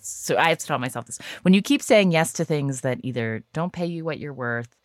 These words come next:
or are more than you can take on, like, you're filling up space that w-, could be available for, like, whatever, you know, that, that walk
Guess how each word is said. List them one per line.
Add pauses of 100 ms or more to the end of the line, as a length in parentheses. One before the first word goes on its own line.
(420)
or
are
more
than
you
can
take
on, (320)
like, (140)
you're (400)
filling
up
space (260)
that (300)
w-,
could
be
available
for,
like, (460)
whatever,
you
know,
that, (100)
that
walk